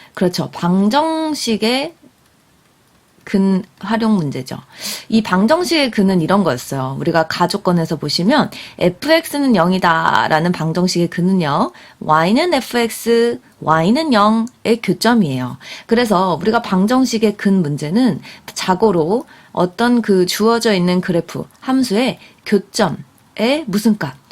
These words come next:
X 값으로 해석해라라는 거였어요. 그래서 근은 바로 교점의 X 값이다. 자, 그렇다면 우리 일 단계.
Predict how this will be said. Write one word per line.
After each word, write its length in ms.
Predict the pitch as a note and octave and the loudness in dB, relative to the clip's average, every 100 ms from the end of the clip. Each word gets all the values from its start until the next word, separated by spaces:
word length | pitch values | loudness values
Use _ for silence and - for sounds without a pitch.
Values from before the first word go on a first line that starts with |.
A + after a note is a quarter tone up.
| _ | _
X 400 | - E3 - C#4 | -6 -6 -6 -10
값으로 360 | - A#3+ - A3+ | -4 -4 -2 -2
해석해라라는 960 | A#3+ B3+ B3+ G3+ F3+ A#3 - D#3+ D#3+ D#3 | 0 -2 -4 -2 2 0 0 -4 -2 -4
거였어요. 460 | B2+ A#2 - A#2+ A#2+ - - | -6 -10 -10 -12 -12 -18 -8
그래서 240 | E3 D#3+ E3+ | -6 -4 -4
근은 420 | - F#3 C4+ F4+ - - | 0 2 2 -2 -12 -10
바로 220 | D3+ E3 | -6 -6
교점의 600 | - E3+ - E3+ B3 F#4 _ | -4 -4 -2 0 0 -2 _
X 320 | D#3+ - A3+ | -8 -4 -4
값이다. 600 | G#3 - C#3 C3+ C3+ C#3+ - - - | -4 -8 -8 -6 -4 -6 -10 -20 -20
자, 180 | - A3+ | -2 -2
그렇다면 800 | A3 C#4 D4+ C#4 A#3 F3 F#3 E3 | 0 -4 -2 0 2 2 2 0
우리 140 | D#3 D#3+ | -2 -2
일 120 | A#3 | -2
단계. 560 | A#3+ A3 D3+ C#3 A#3+ | 2 0 0 -4 -4